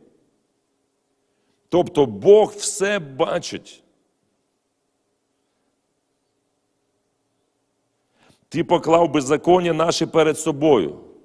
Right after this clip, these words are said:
Бог бачить беззаконня, поклав їх перед собою. Вони не сховані. І таємне наше перед світлом лиця, лиця Твого. Бо всі дні наші промайнули у гніві Твоєму, а літа наші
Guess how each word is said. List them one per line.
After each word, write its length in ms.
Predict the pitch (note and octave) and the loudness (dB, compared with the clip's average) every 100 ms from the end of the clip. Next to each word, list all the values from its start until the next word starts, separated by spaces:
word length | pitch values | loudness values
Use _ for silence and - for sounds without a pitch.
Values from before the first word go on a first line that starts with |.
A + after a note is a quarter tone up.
| _ _ _ _ - | _ _ _ _ -2
Бог 260 | A#2 D3 | 2 2
бачить 440 | A#2 D3+ E3+ F3+ D3 | 4 4 4 0 -2
беззаконня, 640 | D#3+ C3+ D3+ E3+ E3 D3+ | -2 -2 -2 0 0 0
поклав 720 | C3+ - - C#3 C3 C#3+ E3+ D#3 | -2 -8 0 0 2 0 0 0
їх 120 | A2+ | -2
перед 240 | A#2+ A#2 | -2 -2
собою. 440 | - C3+ A2+ G2+ D#2+ | 0 0 4 2 2
Вони 200 | B2+ C#3 | 0 0
не 140 | D3 | -2
сховані. 560 | - F3+ E3+ A#2+ E2 E2 - - | -2 2 4 2 -2 -12 -20 -4
І 120 | F3+ | -4
таємне 560 | E3+ D#3 D#3 G3+ G3 F3 | 2 2 4 2 4 2
наше 340 | D#3+ D3 - | 4 4 2
перед 340 | C3 D#3+ D3+ - | 0 2 2 -2
світлом 480 | - G3 G3 F3+ | -6 -4 -2 0
лиця, 400 | D#3 - E3+ D#3+ B2 - - | -2 -2 0 0 -2 -10 0
лиця 420 | D3 D3 E3+ D#3+ | 0 2 4 4
Твого. 640 | D#3 D3+ C#3 B2 - - - - _ _ _ _ _ _ | 4 6 8 6 2 -6 -20 -20 _ _ _ _ _ _
Бо 220 | G#2+ E3 | 2 2
всі 340 | D3 - G3+ G#3+ | 4 -2 -6 -4
дні 200 | D#3+ F#3 | -2 0
наші 460 | F3+ E3+ - - - - _ - | 0 0 -2 -10 -14 -20 _ -6
промайнули 760 | D3+ E3 E3 D#3 E3 G3+ G3 | 2 4 4 2 2 4 4
у 200 | F#3 E3 | 4 2
гніві 380 | C3+ A#2+ F#3 E3 | -2 -2 -4 -2
Твоєму, 600 | E3+ D3+ F3 D#3+ C#3 G#2+ F#2 - _ _ | -2 -2 0 0 0 -4 -8 -16 _ _
а 160 | - B2+ | 4 4
літа 400 | G#2 G2+ F#3 F#3 | 4 2 4 4
наші 520 | E3+ D#3 D3 D3 C3+ | 4 0 0 -4 -8